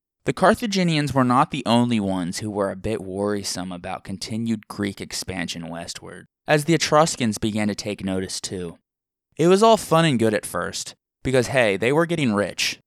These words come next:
but now the Greeks were becoming too aggressive and cutting into their piece of the pie. So this led the Carthaginians and Etruscans into a regional trade alliance. Carthage had already developed strong diplomatic ties in Etruria,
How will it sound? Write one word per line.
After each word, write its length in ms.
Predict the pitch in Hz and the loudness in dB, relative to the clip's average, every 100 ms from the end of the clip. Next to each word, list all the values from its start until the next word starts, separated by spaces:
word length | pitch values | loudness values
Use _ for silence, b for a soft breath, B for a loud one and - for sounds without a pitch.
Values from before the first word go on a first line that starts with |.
| _ | _
but 80 | 139 | -4
now 220 | 139 160 | 2 2
the 100 | 202 | 2
Greeks 340 | 185 143 151 - | 2 0 0 -2
were 120 | 151 | -2
becoming 380 | 147 151 135 104 | -2 -2 -2 -2
too 260 | - 117 | -2 -2
aggressive 600 | 104 98 101 - 90 82 - | 0 0 -2 -2 -8 -10 -10
and 100 | 127 | -8
cutting 320 | 165 175 185 | 0 0 0
into 220 | 160 127 | -2 -2
their 140 | 127 120 | 0 0
piece 280 | - 113 | -2 -4
of 100 | 120 | -4
the 100 | 95 | -6
pie. 440 | - 90 92 87 85 _ _ _ _ _ - | -8 -8 -8 -10 -14 _ _ _ _ _ -2
So 140 | 156 | 2
this 300 | 151 202 - | 6 4 4
led 180 | 175 185 | 2 2
the 80 | 180 | 2
Carthaginians 840 | 147 143 151 123 117 127 135 123 | 4 4 2 2 2 2 0 -2
and 80 | 117 | -2
Etruscans 640 | 104 - 107 - 92 92 - | 0 2 2 0 -4 -4 -2
into 260 | 123 185 | 0 2
a 80 | 170 | 4
regional 460 | 107 117 123 131 110 | 4 2 0 -2 -2
trade 380 | - 95 98 | -2 -2 -2
alliance. 680 | 101 92 90 87 80 80 - - _ _ _ _ _ | -4 -4 -8 -8 -12 -14 -16 -16 _ _ _ _ _
Carthage 440 | - 185 - 254 | 4 4 4 -2
had 120 | 262 | 2
already 380 | 208 160 170 170 | 6 6 6 2
developed 500 | 139 117 110 107 101 | 0 0 2 2 0
strong 420 | - - 123 139 | -2 2 4 4
diplomatic 560 | 127 120 117 113 104 104 | 0 -2 0 0 0 -2
ties 380 | - 98 95 95 | -6 -4 -4 -6
in 60 | |
Etruria, 720 | 92 - - 92 95 87 80 | -10 -10 -8 -8 -8 -10 -14